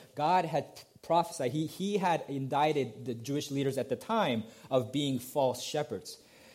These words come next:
It says in Ezekiel thirty-four, "Ah, shepherds of Israel who have been feeding yourselves,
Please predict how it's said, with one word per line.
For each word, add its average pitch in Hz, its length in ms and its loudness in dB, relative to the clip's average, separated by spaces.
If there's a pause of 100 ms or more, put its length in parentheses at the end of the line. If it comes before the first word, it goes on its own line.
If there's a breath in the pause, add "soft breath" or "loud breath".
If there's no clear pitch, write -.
(140 loud breath)
It 131 80 -6
says 147 380 6 (260)
in 147 160 -4
Ezekiel 135 380 0
thirty-four, 139 420 2
"Ah, 170 240 4
shepherds 202 600 2
of 160 100 4
Israel 147 480 2
who 156 120 2
have 151 120 4
been 151 140 -2
feeding 214 520 0
yourselves, 147 920 2